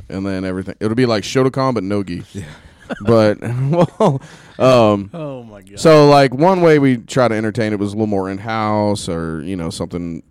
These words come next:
Speaker 1: kinda outside or something like that.
Speaker 2: Yeah.
Speaker 1: But we also wanna keep it local. We wanna bring people out to West Georgia
Speaker 2: Mm-hmm.
Speaker 1: to do it.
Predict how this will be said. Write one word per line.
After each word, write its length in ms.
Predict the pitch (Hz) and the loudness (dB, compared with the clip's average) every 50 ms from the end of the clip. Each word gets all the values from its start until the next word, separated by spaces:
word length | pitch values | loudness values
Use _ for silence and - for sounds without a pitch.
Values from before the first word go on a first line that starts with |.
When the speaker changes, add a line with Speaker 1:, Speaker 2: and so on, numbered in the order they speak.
| _ _ - | _ _ -12
Speaker 1:
kinda 180 | - 101 85 | -10 -10 -10
outside 760 | 76 80 65 - - 131 120 117 113 110 107 104 104 101 98 92 | -10 -10 -12 -6 -2 0 0 2 2 2 0 0 0 0 -2 -2
or 60 | 98 | -4
something 220 | - 92 - 71 | -6 -8 -8 -6
like 140 | 90 95 - | -8 -6 -4
that. 260 | - 101 101 92 - _ | -2 -2 -2 -2 -4 _
Speaker 2:
Yeah. 120 | 127 120 110 95 - _ _ _ _ _ _ - | -14 -16 -16 -18 -20 _ _ _ _ _ _ -14
Speaker 1:
But 340 | 113 117 143 147 147 139 131 | -2 2 4 6 6 6 6
we 100 | 135 139 | 6 6
also 240 | 147 156 156 - 170 | 6 6 4 2 0
wanna 160 | 160 139 120 | -2 -2 0
keep 160 | - 143 113 | 0 0 0
it 40 | 95 | 2
local. 340 | 90 104 110 - - 87 85 | 2 2 2 2 0 -4 -6
We 200 | 104 98 87 98 | -6 -4 -4 -2
wanna 200 | 104 117 117 110 | 0 0 0 -2
bring 420 | 95 - - - 101 110 107 104 | -4 -6 -6 -4 -2 -2 -2 -2
people 240 | 95 110 98 90 80 | -4 -4 -4 -4 -4
out 240 | 69 87 98 90 - | -4 -4 -6 -6 -6
to 100 | - 107 | -8 -6
West 220 | 92 92 92 - - | -6 -6 -6 -6 -6
Georgia 340 | - 90 98 107 110 113 117 | -4 -4 -2 -2 -2 -2 -4
Speaker 2:
Mm-hmm. 320 | 131 123 107 90 85 85 | -4 -6 -10 -10 -10 -8
Speaker 1:
to 100 | 87 104 | -4 0
do 180 | 98 113 131 147 | 2 4 4 2
it. 80 | - | 2